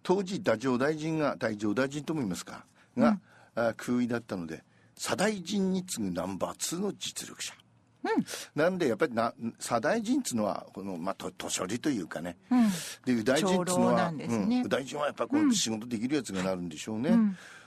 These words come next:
Speaker 1: そして、菅原道真の娘の一人が、宇田天皇の側室になったり、それから親王の后になったり、もうとにかく、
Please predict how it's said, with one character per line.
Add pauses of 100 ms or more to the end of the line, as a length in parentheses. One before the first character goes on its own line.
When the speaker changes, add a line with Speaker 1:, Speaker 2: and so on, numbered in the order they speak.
Speaker 1:
そ
し
て、 (220)
菅
原
道
真
の
娘
の
一
人
が、 (280)
宇
田
天
皇
の
側
室
に
な
っ
た
り、 (400)
そ
れ
か
ら
親
王
の
后
に
な
っ
た
り、
も
う
と
に
か
く、